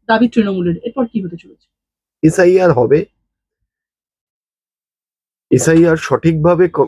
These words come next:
Speaker 2: এবার বিষয়টা হলো এসআইআর হবে, লড়াইটা করতে হবে যে কমিশন সঠিকভাবে এসআইআর করছে কি করছে না। তৃণমূলের এই লড়াইয়ে থাকবে না, কারণ তৃণমূল যে ভোটে জেতে তারা ভুয়ো ভোটের সাহায্যে জেতে,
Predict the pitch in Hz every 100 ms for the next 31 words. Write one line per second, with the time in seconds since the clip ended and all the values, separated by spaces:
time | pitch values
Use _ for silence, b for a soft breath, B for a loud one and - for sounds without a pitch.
0 | - 123 127 113 117 160 160 196 196 165
1 | 208 202 180 135 113 139 196 - _ _
2 | _ 120 131 196 190 208 190 - 202 185
3 | 196 214 240 - _ _ _ _ 139 139
4 | 131 - - 120 139 160 185 190 - 131
5 | 156 147 165 170 156 135 147 160 - 135
6 | - 131 120 - 110 - 110 123 156 b
7 | b b _ 147 185 196 202 202 202 156
8 | 135 151 165 147 113 113 151 208 208 202
9 | - 143 165 180 185 175 _ _ _ 120
10 | 117 156 120 110 - 170 143 147 214 214
11 | - 127 131 107 120 143 131 147 151 -
12 | - 117 117 170 160 151 175